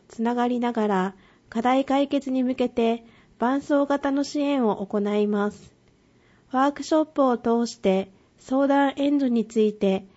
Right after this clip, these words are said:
体験してもらうことができたのではないでしょうか。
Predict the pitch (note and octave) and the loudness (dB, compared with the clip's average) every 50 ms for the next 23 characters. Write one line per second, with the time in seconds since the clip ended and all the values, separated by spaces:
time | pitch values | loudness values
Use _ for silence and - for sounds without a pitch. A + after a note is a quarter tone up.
0 | _ _ _ _ - A#3+ B3 C#4 C4 - C#4 C4+ C#4+ C#4 - - C#4 C4+ C4+ C4+ | _ _ _ _ -4 -2 -2 -2 -2 -2 -2 0 0 -2 -2 -4 -4 -2 0 0
1 | C4 C#4 C#4 C#4+ C#4 - C#4 - C#4 C4 A#3 G#3+ F#3+ A3+ A3+ - - - C4 C4 | 0 0 0 0 -2 -4 -4 -2 0 0 0 2 0 0 -4 -4 -4 -2 -2 0
2 | C4+ B3+ A3 A3 A3 G#3 F#3+ G3 G#3 A3 A3 G#3+ G#3 G#3 G3 - - A3 G#3+ G#3 | 0 0 0 0 0 0 0 0 0 0 0 2 2 0 -2 -2 -2 -2 -2 -2
3 | G3+ - F#3+ F#3+ F#3 F#3+ | -2 -4 -4 -4 -4 -6